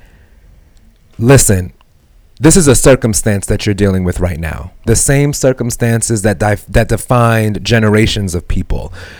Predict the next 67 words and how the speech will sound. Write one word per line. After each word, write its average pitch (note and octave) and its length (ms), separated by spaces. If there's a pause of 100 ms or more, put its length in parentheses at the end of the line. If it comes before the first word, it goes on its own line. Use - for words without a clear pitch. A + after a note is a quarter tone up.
(240)
In B2+ 300
worse C3 320
ways C3+ 460
and A2+ 160
in B2 80
better A#2 240
ways, F2 280
yes, G2+ 280
but - 360
some A#2 340
in, A2 200
in, A#2 160
in B2 160
a A#2 40
myriad B2+ 360
of F2 140
ways. D#2+ 260
So A2 80
this C3+ 160
is D#3+ 160
ours. G2+ 460
We B2 100
have C3 220
Corona. G#2 560 (260)
I A2+ 120
have A2 220
Corona. F#2 400
So - 140
in G#2 80
my A#2 160
life, G#2+ 260 (360)
how D3+ 280
do C#3 280
I A2+ 360
dive A#2 300
into A2+ 260
my G#2 240
work? G2 300
How C#3 160
do C#3+ 100
I B2+ 120
dive A2 260
into A2 260
my G2 220
love G#2+ 340
life G#2+ 280
or G#2 100
the G#2 60
way G#2+ 80
that F2+ 100
I F#2+ 80
see F3 220
my B2+ 140
love F#2+ 200
life? G2+ 160
So A2 140
on G2+ 80
the F#2+ 120
other G#2+ 200
side A2 260
of G2 80
this, F#2 140
I G2+ 100
can G2 80
get F#2 140
something G2 320
great. A#2+ 340